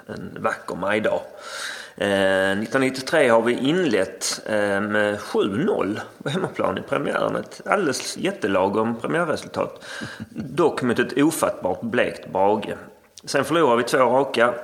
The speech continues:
Sen lyckades vi slå, eh, Örebro borta, eh, innan vi, just innan den här matchen hade spelat noll noll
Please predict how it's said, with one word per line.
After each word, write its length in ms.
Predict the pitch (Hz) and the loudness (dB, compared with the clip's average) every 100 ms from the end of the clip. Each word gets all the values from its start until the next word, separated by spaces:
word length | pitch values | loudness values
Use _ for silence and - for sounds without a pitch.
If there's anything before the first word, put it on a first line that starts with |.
| - - | -10 -6
Sen 160 | 113 | -2
lyckades 300 | 110 110 113 | 0 0 -2
vi 100 | 110 | -2
slå, 500 | 104 - 117 98 98 - | -4 2 4 4 2 -4
eh, 220 | 107 95 | -4 0
Örebro 300 | 104 113 117 | 0 2 0
borta, 640 | 95 110 - - 120 120 - - - - - | 0 -2 -2 0 0 -2 -14 -18 -20 -20 -4
eh, 680 | 98 98 92 92 95 90 | 0 2 2 2 0 0
innan 380 | 107 101 95 95 | 0 2 0 -2
vi, 200 | 95 98 | -4 -4
just 260 | 110 98 - | -4 -4 -2
innan 240 | 113 101 | 0 2
den 180 | 98 123 | 2 2
här 120 | 143 | 4
matchen 360 | 117 101 - - | 4 0 -2 -6
hade 120 | 90 | -6
spelat 420 | - 95 92 - | -4 -4 -4 -6
noll 240 | 104 92 - | -6 -6 -6
noll 280 | 98 80 | -6 -6